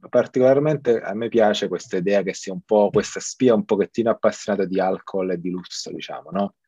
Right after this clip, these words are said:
Che ha sempre la macchina figa, sempre vestito in smoking, sempre col,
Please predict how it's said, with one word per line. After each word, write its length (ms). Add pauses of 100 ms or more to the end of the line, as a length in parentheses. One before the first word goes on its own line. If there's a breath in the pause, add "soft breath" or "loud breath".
(180)
Che 100
ha 40
sempre 300
la 60
macchina 340
figa, 580 (360)
sempre 360
vestito 340
in 80
smoking, 680
sempre 400
col, 640